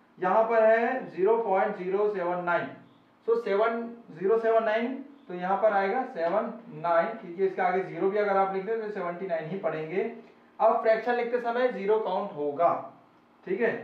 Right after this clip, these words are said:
तो पॉइंट की जगह लिखिए वन, कितने डिजिट हैं डेसिमल के बाद? एक, दो, तीन, so एक, दो, तीन, ठीक है। तो ये इसका ईजीएस्ट वे है कि आप इसे ऐसे फ्रैक्शन में लिख सकते हैं।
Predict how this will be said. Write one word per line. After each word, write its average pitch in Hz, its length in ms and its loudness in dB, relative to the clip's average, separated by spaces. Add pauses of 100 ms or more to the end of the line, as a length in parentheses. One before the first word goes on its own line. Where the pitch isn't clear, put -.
(200)
तो 185 140 -4
पॉइंट 196 300 -2
की 208 80 -6
जगह 202 180 0
लिखिए 190 340 -2
वन, 220 380 2 (380)
कितने 208 360 -4
डिजिट 220 420 -2
हैं 226 160 -2 (260)
डेसिमल 190 380 -6
के 196 140 -6
बाद? 214 360 0
एक, 170 280 -8
दो, 165 220 -6 (160)
तीन, 214 400 -8 (260)
so - 200 -14
एक, 190 360 -2 (140)
दो, 202 440 -4 (1600)
तीन, 185 200 -8 (800)
ठीक 196 140 -4
है। 226 120 2 (300)
तो 156 60 -16
ये 170 200 -2
इसका - 400 -4
ईजीएस्ट 190 560 -2
वे 208 220 4
है 233 220 2
कि 190 140 -6
आप 180 200 -2
इसे 214 100 -6
ऐसे 214 180 -6
फ्रैक्शन 220 460 -10
में 208 80 -6
लिख 185 200 -6
सकते 156 300 -12
हैं। 120 200 -16